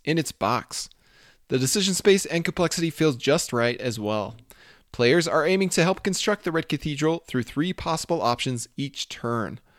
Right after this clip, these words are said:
One, staking their claim on specific actions. Two, collecting their necessary resources. Or three, delivering resources to construct and decorate the building.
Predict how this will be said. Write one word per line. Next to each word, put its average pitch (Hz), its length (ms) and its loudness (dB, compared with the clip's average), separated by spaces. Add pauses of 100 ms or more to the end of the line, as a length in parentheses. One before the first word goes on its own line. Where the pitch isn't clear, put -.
(260)
One, 147 380 2 (220)
staking 139 380 2
their 123 100 2
claim 139 320 0
on 131 100 0
specific 120 380 -2
actions. 196 560 -2 (440)
Two, 123 340 0
collecting 120 460 0
their 117 100 0
necessary 117 480 0
resources. 151 680 -2 (380)
Or 127 180 2
three, 190 440 -2 (260)
delivering 175 440 4
resources 156 520 0
to - 100 -6
construct 156 600 0
and 156 160 0
decorate 135 460 2
the 127 80 0
building. 107 540 -2